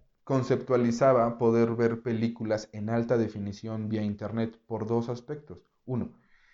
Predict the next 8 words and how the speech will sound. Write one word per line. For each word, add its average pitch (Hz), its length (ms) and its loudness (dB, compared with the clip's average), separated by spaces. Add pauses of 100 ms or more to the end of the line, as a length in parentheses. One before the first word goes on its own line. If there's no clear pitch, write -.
(140)
el 120 160 -2
internet 131 440 0
era 104 280 -4
pésimo 98 760 -4
en 98 140 -10
esos 101 260 -10
años 92 500 -8
y 87 420 -8